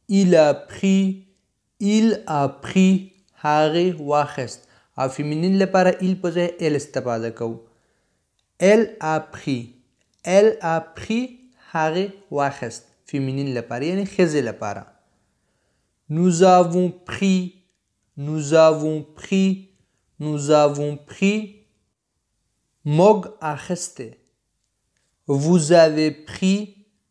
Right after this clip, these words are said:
Vous avez pris. Vous avez pris.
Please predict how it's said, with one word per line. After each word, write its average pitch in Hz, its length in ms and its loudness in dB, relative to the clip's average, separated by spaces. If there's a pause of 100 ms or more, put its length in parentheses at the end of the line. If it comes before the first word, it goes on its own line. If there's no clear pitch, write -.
(420)
Vous 147 400 0
avez 147 440 2
pris. 202 560 -4 (840)
Vous 147 440 -2
avez 151 380 4
pris. 214 500 -4